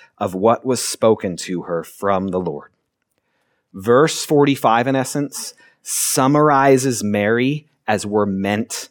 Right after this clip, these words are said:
to see her, as a true believer. Because that's what a believer is. What Mary has done here, what she's exhibiting.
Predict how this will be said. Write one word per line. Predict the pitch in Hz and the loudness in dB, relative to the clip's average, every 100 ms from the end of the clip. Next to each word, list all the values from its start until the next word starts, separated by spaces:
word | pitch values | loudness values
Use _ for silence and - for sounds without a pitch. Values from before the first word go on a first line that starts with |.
| _ | _
to | - 101 | -12 -10
see | - - 87 | -8 -8 -8
her, | - - - _ _ _ _ _ _ _ _ | -10 -18 -20 _ _ _ _ _ _ _ _
as | 104 104 | -2 -2
a | 98 | -4
true | - - - 123 123 120 | -4 -4 0 2 4 4
believer. | 120 101 95 87 - _ _ _ _ _ _ _ _ _ _ _ _ _ - | 2 0 -2 -6 -16 _ _ _ _ _ _ _ _ _ _ _ _ _ -8
Because | 113 120 101 | -4 -4 -2
that's | 110 113 - 139 | 0 -2 -2 -2
what | 131 | -2
a | |
believer | 120 117 117 107 95 | 0 2 2 2 -2
is. | 85 110 | -2 -4
What | 104 | -2
Mary | 110 113 117 | 0 2 2
has | 120 107 | -2 -4
done | 104 113 110 | -2 0 0
here, | 98 87 | -4 -4
what | 90 113 | 0 0
she's | - 131 120 | 0 -2 0
exhibiting. | 117 110 107 117 110 95 76 71 | -2 -4 -2 0 2 0 -2 -12